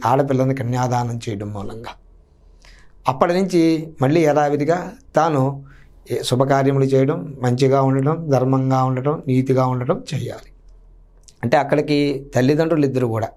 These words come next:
ఆడపిల్లనిచ్చి కన్యాదానం చేసిన తల్లిదండ్రులు ఇద్దరు కూడా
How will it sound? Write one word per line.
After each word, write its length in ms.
ఆడపిల్లనిచ్చి 640
కన్యాదానం 640
చేసిన 240
తల్లిదండ్రులు 480
ఇద్దరు 200
కూడా 520